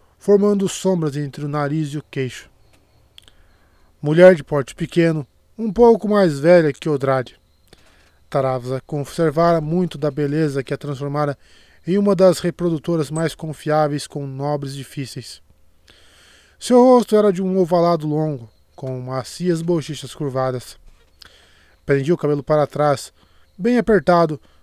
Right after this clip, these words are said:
desde a testa alta até um cumeno pronunciado. A boca se abria minimamente quando ela falava,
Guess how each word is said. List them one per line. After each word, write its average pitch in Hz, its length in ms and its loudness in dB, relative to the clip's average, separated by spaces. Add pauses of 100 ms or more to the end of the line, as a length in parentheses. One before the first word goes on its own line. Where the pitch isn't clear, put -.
(120)
desde 196 360 6
a 156 40 -2
testa 170 340 -4
alta 160 380 2
até 156 160 -4
um 143 180 -6 (100)
cumeno 139 720 -8 (220)
pronunciado. 139 720 -6 (1300)
A 139 100 -4
boca 127 300 -4
se - 140 -2
abria 165 340 0
minimamente 160 580 -4
quando 143 260 -6
ela 143 140 0
falava, 139 540 -2